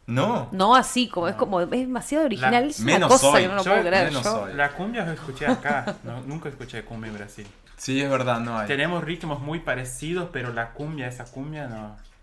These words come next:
Speaker 3: como tiene
Speaker 2: Sí.
Speaker 3: ahora en el
Speaker 1: ¿Tu top tres?
Speaker 3: Mi top tres, eh, en primer lugar, es, en primer lugar, eh,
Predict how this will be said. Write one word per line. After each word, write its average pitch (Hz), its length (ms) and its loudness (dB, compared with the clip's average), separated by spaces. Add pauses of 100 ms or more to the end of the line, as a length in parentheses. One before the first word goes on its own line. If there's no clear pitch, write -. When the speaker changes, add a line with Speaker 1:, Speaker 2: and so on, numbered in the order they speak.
Speaker 3:
como 107 240 -14
tiene 110 280 -10
Speaker 2:
Sí. 196 220 2
Speaker 3:
ahora 107 220 -6 (120)
en 107 120 -14
el 101 80 -16
Speaker 1:
¿Tu 123 160 -4
top 160 240 -2
tres? 175 420 -4 (760)
Speaker 3:
Mi 151 60 -12
top 160 240 -10
tres, 185 460 -4
eh, 127 260 -2
en 131 100 -8
primer 131 320 -4
lugar, 123 460 -2
es, 120 300 -10
en - 40 -20
primer 120 280 -8
lugar, 113 320 -2
eh, 110 240 -10